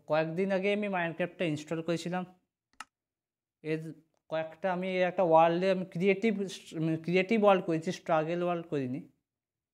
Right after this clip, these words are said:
Creative কিছু, ক্রিয়েটিভে unlimited জিনিস থাকে তো, বানাতে জিনিস লাগে। হ্যাঁ, তো আমরা এখানে একটা জিনিস বানাচ্ছিলাম। আচ্ছা, এখন রাত।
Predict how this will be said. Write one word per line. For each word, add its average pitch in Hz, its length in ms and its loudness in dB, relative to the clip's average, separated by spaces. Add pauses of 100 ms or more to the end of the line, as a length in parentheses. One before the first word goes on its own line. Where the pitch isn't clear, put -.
(600)
Creative 156 440 -6
কিছু, 151 180 -6
ক্রিয়েটিভে 160 680 -4 (440)
unlimited 156 560 -6
জিনিস 147 280 -10
থাকে 165 200 -4
তো, 156 140 -6 (920)
বানাতে 147 420 -6
জিনিস 151 260 -6
লাগে। 147 160 -4
হ্যাঁ, 135 220 -6
তো - 180 -8
আমরা 147 280 -4
এখানে 156 280 -4
একটা 156 160 -6
জিনিস 147 320 -6
বানাচ্ছিলাম। 143 600 -4 (2000)
আচ্ছা, - 160 -8
এখন 151 200 -6
রাত। 151 340 -2